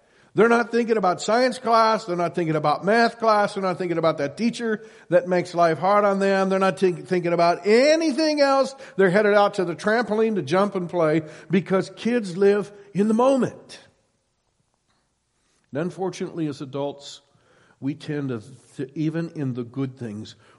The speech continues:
when we go to lunch with someone that we really enjoy being with, in the back of our mind, we're thinking about what we have to do when we get back to work, and what time we need to be done with this, and how many more minutes we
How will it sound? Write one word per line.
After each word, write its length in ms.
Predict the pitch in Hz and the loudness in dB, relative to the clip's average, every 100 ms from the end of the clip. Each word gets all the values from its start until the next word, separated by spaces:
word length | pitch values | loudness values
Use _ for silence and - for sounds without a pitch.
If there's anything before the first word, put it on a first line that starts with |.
| - | -8
when 200 | 135 143 | -6 -4
we 100 | 156 | -6
go 240 | 147 151 | -4 -4
to 100 | 139 | -4
lunch 520 | 120 117 131 120 - | -6 -6 -8 -10 -12
with 100 | 123 | -14
someone 520 | - 147 139 135 123 120 | -12 -8 -8 -6 -6 -8
that 140 | 113 | -10
we 140 | 127 | -10
really 380 | 117 123 131 127 | -10 -8 -8 -8
enjoy 440 | 113 110 120 117 107 | -8 -10 -8 -8 -10
being 280 | 113 113 104 | -10 -10 -10
with, 240 | 104 - _ - - | -10 -14 _ -20 -8
in 280 | 131 131 123 | -4 -4 -4
the 80 | 107 | -6
back 360 | 104 117 131 | -6 -8 -6
of 160 | 143 127 | -6 -6
our 140 | 120 | -6
mind, 420 | 120 107 104 98 - _ - | -6 -6 -8 -12 -16 _ -10
we're 120 | 123 | -10
thinking 360 | - 127 123 104 | -8 -10 -8 -10
about 280 | 107 107 | -8 -10
what 140 | 127 113 | -10 -8
we 140 | 120 | -8
have 160 | 117 - | -10 -12
to 80 | 113 | -10
do 220 | 117 110 | -8 -8
when 100 | 107 | -10
we 100 | 107 | -10
get 140 | 107 | -12
back 240 | 101 101 - | -12 -14 -14
to 80 | 110 | -14
work, 400 | 104 87 - - _ _ _ _ | -12 -14 -20 -20 _ _ _ _
and 100 | 120 | -8
what 200 | 113 120 | -6 -8
time 260 | - 123 117 | -8 -6 -4
we 80 | 117 | -6
need 180 | 113 110 | -6 -8
to 80 | |
be 120 | 107 107 | -10 -8
done 260 | 104 101 | -8 -8
with 240 | 92 - 98 | -10 -12 -16
this, 300 | 85 - - _ _ | -16 -18 -20 _ _
and 80 | 110 | -10
how 160 | 120 120 | -6 -4
many 180 | 120 | -2
more 240 | 123 127 123 | -2 -4 -4
minutes 380 | 113 110 107 | -6 -8 -12
we 140 | 117 | -12